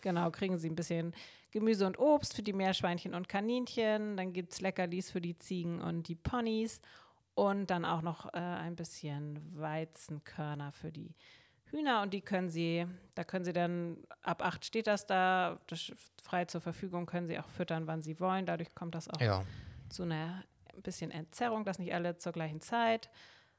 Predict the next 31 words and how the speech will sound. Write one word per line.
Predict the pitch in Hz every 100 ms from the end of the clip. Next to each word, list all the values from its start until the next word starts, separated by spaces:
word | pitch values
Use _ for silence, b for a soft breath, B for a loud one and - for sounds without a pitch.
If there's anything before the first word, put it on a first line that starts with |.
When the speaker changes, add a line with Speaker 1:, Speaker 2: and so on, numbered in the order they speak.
| B _ 220
Speaker 1:
da | 208 202 196 196
sind. | 175 185 185 175
Und | 170 160
wir | 175 196 202 190 190 190 196
füttern | 190 - 190 180 170
die | 165
Tiere | - 180 180 170 170
so | 160 165 165
jetzt | 160 160 -
gegen | 175 160 180
zehn | - 240 247 214
Uhr, | 202
ein |
bisschen | 185 - 180 175
später | 196 - 226 247 233 202
als | - 190 -
sonst, | 190 180 185 180 -
weil | 175 170
wir |
ja | 165 160
auch |
noch | 165 165 B B B
Homeschooling | 214 220 - - 214 262 220 -
mit | -
unseren | 190 180 170
Kindern | 170 262 240 233
machen. | 226 - 226
Speaker 2:
Ja, | 123 107 113
genau. | 101 101 104 B B -
Also, | 143 - 165 147 - -
also | - 127